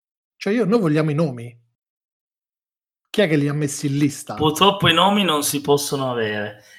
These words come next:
Speaker 2: I-,
Speaker 1: Te credo.
Speaker 2: in lista, in lista ci sono, no, non si possono avere perché non vengono <laughs> registrati, ma in lista ci sono arrivati dalle proposte di, eh, della chat di Radio Goblin.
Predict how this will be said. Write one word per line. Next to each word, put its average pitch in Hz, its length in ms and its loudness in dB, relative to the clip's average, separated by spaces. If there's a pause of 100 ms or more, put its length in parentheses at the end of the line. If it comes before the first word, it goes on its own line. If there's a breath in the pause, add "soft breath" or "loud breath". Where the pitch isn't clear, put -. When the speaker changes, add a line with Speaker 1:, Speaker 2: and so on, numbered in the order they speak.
(100)
Speaker 2:
I-, 160 300 -2
Speaker 1:
Te 180 100 -2
credo. 190 260 4
Speaker 2:
in 190 120 2
lista, 214 560 2
in 156 160 2
lista 180 340 0
ci 156 160 -4
sono, 156 460 2
no, 156 140 4
non 156 140 6
si 143 80 0
possono 151 240 6
avere 156 160 8
perché 135 220 2
non 131 180 4
vengono 127 280 6
<laughs> - 20 6
registrati, 120 920 -2 (400 loud breath)
ma 151 300 6
in 175 220 0
lista 190 540 2
ci 160 100 -4
sono 165 200 -2
arrivati 165 480 2
dalle 135 300 2
proposte 151 720 4
di, 117 380 0 (340)
eh, 120 200 0
della 147 260 10
chat 123 260 8
di 131 100 4
Radio 117 320 10
Goblin. 98 480 0